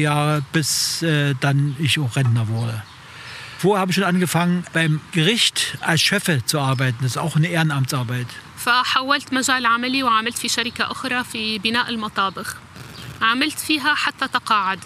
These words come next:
Speaker 2: وبعد التقاعد بدأت بالعمل التطوعي. أب-، عملت بالعمل التطوعي مع ال-، القاضي،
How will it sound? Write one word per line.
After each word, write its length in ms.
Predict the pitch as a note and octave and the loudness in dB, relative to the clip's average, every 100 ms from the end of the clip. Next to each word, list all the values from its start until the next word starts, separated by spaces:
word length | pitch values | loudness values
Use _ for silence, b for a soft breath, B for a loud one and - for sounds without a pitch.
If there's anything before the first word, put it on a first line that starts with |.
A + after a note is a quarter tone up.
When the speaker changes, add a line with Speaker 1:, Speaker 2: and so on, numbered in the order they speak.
| - - | -16 -8
Speaker 2:
وبعد 420 | G#3+ A3+ A3 C4+ | 0 0 2 0
التقاعد 640 | D4+ - C#4+ C#4+ C#4 C4+ C#4+ | -2 -2 0 2 4 4 2
بدأت 380 | G#3+ A3 - G#3+ | -2 -2 -4 -4
بالعمل 400 | G#3 G#3+ A#3 A#3 | 0 0 0 -6
التطوعي. 680 | - - G3 F#3 F#3 F#3+ - - - | -10 -8 -6 -6 -6 -6 -10 -18 -4
أب-، 220 | - A3+ | -2 0
عملت 720 | A#3 A3+ A3+ A3+ C4+ E4 - D#4+ D4 C4+ C4+ A#3+ | 0 0 2 2 2 0 0 0 2 2 0 0
بالعمل 380 | B3 B3 C4+ C#4 | 2 4 2 -2
التطوعي 840 | - C4+ - C#4 C#4+ C#4 C4+ D4 | -2 -2 0 0 2 2 2 2
مع 300 | C#4+ B3+ B3+ | 2 4 4
ال-، 180 | C4+ B3+ | 2 0
القاضي، 880 | A#3+ - A3+ - B3+ B3+ B3+ C#4+ | 0 0 -2 0 0 2 0 0